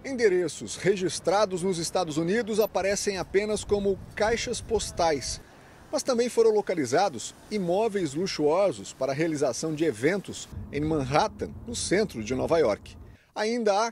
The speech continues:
conexões com um partido político da África do Sul e também na Índia. A reportagem do New York Times também menciona o Brasil.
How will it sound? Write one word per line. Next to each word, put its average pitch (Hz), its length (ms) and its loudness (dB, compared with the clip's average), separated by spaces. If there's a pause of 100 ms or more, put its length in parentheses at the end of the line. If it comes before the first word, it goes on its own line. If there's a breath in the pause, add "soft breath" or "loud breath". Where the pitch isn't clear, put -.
(120)
conexões 214 800 -2
com 220 300 -2
um 226 60 -8
partido 208 500 -2
político 208 720 -2
da 196 240 2
África 208 320 0
do 202 100 -8
Sul 190 360 -4 (480)
e 277 60 -10
também 220 380 2
na 247 200 -4
Índia. 185 400 -2 (260)
A 113 80 0
reportagem 165 760 2
do 123 120 -6
New 165 160 0
York 175 260 0
Times 190 480 -2 (240 soft breath)
também 214 400 2
menciona 175 680 -2 (140)
o 151 100 -6
Brasil. 151 680 -2